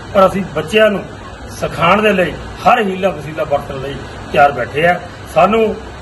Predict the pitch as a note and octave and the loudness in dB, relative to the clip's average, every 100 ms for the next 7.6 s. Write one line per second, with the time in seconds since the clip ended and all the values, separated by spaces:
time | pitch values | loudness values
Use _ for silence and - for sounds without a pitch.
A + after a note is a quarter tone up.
0 | - - - A3 - A3+ F#3+ F#3+ E3+ F3 | -16 -2 2 2 2 -6 -4 -4 -2 -4
1 | - E3 E3 E3+ D3+ C#3 D#3+ F3 C#3 B2+ | 2 0 0 -6 -6 2 4 4 2 2
2 | D#3 - B2+ C3 C#3 D3 D#3+ D#3 - - | 2 2 -6 -6 -4 0 2 0 -4 -10
3 | - C#3+ E3+ F#3 G3 F3+ F#3 F3+ D3 D3 | -8 0 2 2 4 4 4 2 -4 -6
4 | C#3+ C#3+ D3 E3 D#3+ - - - - A#3+ | -6 -4 0 2 2 -2 -12 -6 0 0
5 | A#3+ E3+ F3+ F#3 F3 D#3 D3 D3 - D#3 | 2 2 2 2 -6 -6 -6 -6 -4 0
6 | E3 D3+ - G3 G#3 F3 F3+ F3+ F3 D#3+ | 0 2 0 0 0 2 2 2 -6 -6
7 | D3 C#3+ C#3+ C#3+ D#3 D#3 | -4 -4 -2 0 4 4